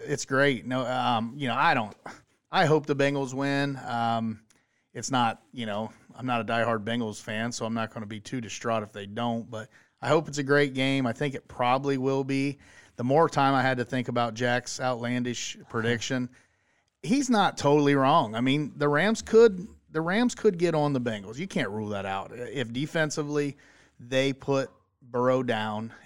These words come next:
and they make him, you know, we, we said last week that the Bengals did get away with some botch type protections and stuff. And if that doesn't happen, it could get ugly. A-, and the Rams have the kind of offense that can make it ugly in a hurry.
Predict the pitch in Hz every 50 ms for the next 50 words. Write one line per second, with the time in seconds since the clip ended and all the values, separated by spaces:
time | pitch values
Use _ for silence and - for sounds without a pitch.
0 | _ _ - 113 117 113 110 110 110 107 110 - - - 117 117 110 135 127 127
1 | 120 - - 135 120 120 120 - _ _ _ _ _ _ - 123 113 110 110 110
2 | 113 117 117 113 - 131 113 - - 120 117 113 113 110 113 110 - - 117 113
3 | 117 113 - - 117 113 - _ _ _ _ _ _ _ _ _ _ _ _ _
4 | - - - 135 123 117 131 135 135 127 123 117 107 98 107 127 123 120 117 110
5 | 110 - _ _ _ _ _ _ _ _ _ _ _ _ 113 113 107 123 123 117
6 | 107 107 107 113 117 117 113 110 107 104 104 - - 120 107 107 104 104 107 -
7 | _ _ _ _ _ _ _ - - 113 110 107 - - - - - 117 113 110
8 | 107 - _ - - 113 107 - 127 117 104 - - 117 107 101 101 110 107 101
9 | - - 113 104 98 107 - - 117 107 107 98 - 127 131 117 120 123 123 123
10 | 113 117 113 110 - 117 113 110 110 - 123 117 117 - _ _ _ _ _ _
11 | - - 220 - 262 208 180 151 127 117 110 104 101 104 104 107 101 _ _ _
12 | _ - 127 123 113 90 123 120 120 120 120 131 143 147 131 - 131 120 113 107
13 | - 123 117 110 110 110 110 - - 113 110 - - - - 120 110 107 101 110
14 | 104 101 104 107 107 107 104 104 107 113 113 110 107 113 -